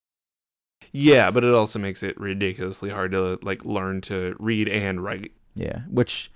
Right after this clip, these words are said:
Speaker 2: hey, you know what? To be fair, English is <laughs> also really hard to learn to read and write.
Speaker 1: Yeah, that's fair.
Speaker 2: So that's
Speaker 1: Eastern
Speaker 2: right,
Speaker 1: and
Speaker 2: screw
Speaker 1: Western
Speaker 2: you guys.
Speaker 1: languages don't. <laughs> Nice. Call 'em out.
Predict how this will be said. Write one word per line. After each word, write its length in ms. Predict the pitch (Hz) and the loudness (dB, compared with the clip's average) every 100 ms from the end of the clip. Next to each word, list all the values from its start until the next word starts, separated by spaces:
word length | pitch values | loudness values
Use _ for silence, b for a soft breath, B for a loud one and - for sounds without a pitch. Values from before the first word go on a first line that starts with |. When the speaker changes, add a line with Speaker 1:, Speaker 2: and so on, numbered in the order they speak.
| _ - | _ 0
Speaker 2:
hey, 140 | 143 131 | 6 6
you 100 | 117 | 6
know 80 | 113 | 2
what? 120 | 107 | 0
To 80 | 113 | 0
be 80 | 101 | 0
fair, 200 | 110 92 | 2 2
English 380 | 87 92 87 90 | 2 -2 -2 -4
is 120 | 82 | -2
<laughs> 80 | - | 0
also 260 | - 165 - | 4 4 4
really 280 | 175 170 - | 4 2 0
hard 260 | - 156 - | 0 -2 0
to 100 | 123 | 0
learn 280 | 110 107 113 | 0 -2 -2
to 60 | |
read 200 | 104 104 | -2 -2
and 140 | 101 95 | -2 -2
write. 240 | 87 - - - | -4 -6 -12 -16
Speaker 1:
Yeah, 500 | 170 170 120 101 117 | -14 -12 -12 -8 0
that's 260 | 135 143 - | 2 2 0
fair. 420 | - 95 98 104 | 0 0 0 -2
Speaker 2:
So 60 | - | 0
that's 100 | 95 | 2
Speaker 1:
Eastern 180 | 104 117 | 6 6
Speaker 2:
right, 100 | 101 | 6
Speaker 1:
and 80 | 147 | 4
Speaker 2:
screw 40 | |
Speaker 1:
Western 180 | 131 101 | 2 2
Speaker 2:
you 80 | 113 | 2
guys. 80 | - | 4
Speaker 1:
languages 580 | 107 107 101 98 95 - b b b - | 2 0 -2 -4 -6 -12 b b b -8
don't. 260 | 107 101 - | -6 -6 0
<laughs> 40 | 156 104 110 B B B B B B - - | 2 4 2 B B B B B B -20 -10
Nice. 360 | - - - | -8 -6 -8
Call 300 | - - 113 | -2 4 4
'em 100 | 104 | 4
out. 240 | 95 - | -2 -6